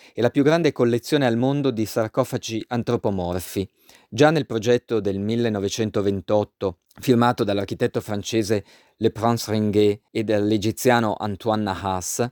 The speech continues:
erano state previste due ali, ma alla fine solo l'ala sinistra era stata costruita, lasciando uno spazio vuoto a destra del museo nel giardino che costeggia l'ippodromo.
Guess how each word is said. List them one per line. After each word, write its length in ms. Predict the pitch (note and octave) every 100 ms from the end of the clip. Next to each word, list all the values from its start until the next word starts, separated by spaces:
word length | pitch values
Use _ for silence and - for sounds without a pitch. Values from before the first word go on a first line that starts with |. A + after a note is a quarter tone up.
| _ _ _
erano 300 | - D3+ E3
state 360 | D#3+ - F3+ C3+
previste 560 | B2 B2+ C3+ C#3 - A2+
due 220 | D3 A#2+
ali, 360 | F2+ F2+ F#2 F#2 _ _
ma 100 | B2
alla 140 | C#3+ F3
fine 260 | D#3+ C#3+
solo 280 | C3 C#3+ B2+
l'ala 260 | B2+ B2 A2
sinistra 640 | D#3+ C3 A2+ - A#2 A#2
era 140 | G#2+ G#2
stata 260 | B2 A2+
costruita, 760 | - A2 - C#3+ G#2+ G2+ A2+ G#2+ _ _
lasciando 400 | - C3+ E3+ D3+
uno 100 | A#2+
spazio 380 | A2 - A#2 C#3
vuoto 260 | B2 B2 A#2
a 40 |
destra 280 | G#2+ A2+ G#2+
del 140 | G2+
museo 360 | G#2+ C#3 A2 G2+
nel 160 | G#2+ A2
giardino 440 | C3+ A#2 G2 G2+
che 100 | A2
costeggia 480 | B2 A2+ G#2 F#2 G2
l'ippodromo. 720 | F#2 - D#2+ D#2+ F2 F2+ F2+